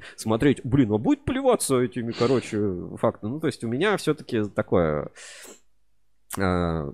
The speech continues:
я не буду, и как бы никто не отрицает, что медь лучше, она во многих вещах просто безальтернативна. Но,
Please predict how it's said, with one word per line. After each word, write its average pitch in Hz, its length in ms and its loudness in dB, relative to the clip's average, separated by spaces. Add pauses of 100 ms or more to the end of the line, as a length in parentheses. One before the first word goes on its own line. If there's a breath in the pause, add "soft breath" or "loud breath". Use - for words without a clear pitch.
(320)
я 123 240 4
не 131 100 2
буду, 95 800 2
и 117 300 -10
как 117 160 2
бы 107 80 0
никто 127 220 2
не 151 80 4
отрицает, 135 360 0
что 110 160 0
медь 175 320 0
лучше, 120 340 0
она 98 220 0
во 92 260 0
многих 120 320 0
вещах 120 320 -2
просто 123 260 -2
безальтернативна. 98 920 -4
Но, 127 280 4